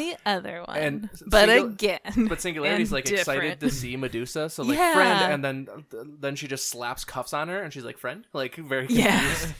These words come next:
Speaker 1: <laughs> Like, why? <laughs> Why do?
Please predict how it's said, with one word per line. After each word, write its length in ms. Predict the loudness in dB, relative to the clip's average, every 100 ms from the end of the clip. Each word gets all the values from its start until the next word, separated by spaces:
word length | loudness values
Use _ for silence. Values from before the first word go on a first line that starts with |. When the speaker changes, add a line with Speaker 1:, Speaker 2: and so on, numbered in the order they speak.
| -14
Speaker 1:
<laughs> 120 | 0
Like, 400 | 4 4 2 -8 -16 -14
why? 460 | -4 4 4 4 0 0 0
<laughs> 920 | -8 -10 _ _ _ -20 -20 _ _
Why 160 | -2 -2
do? 380 | 0 -2 -4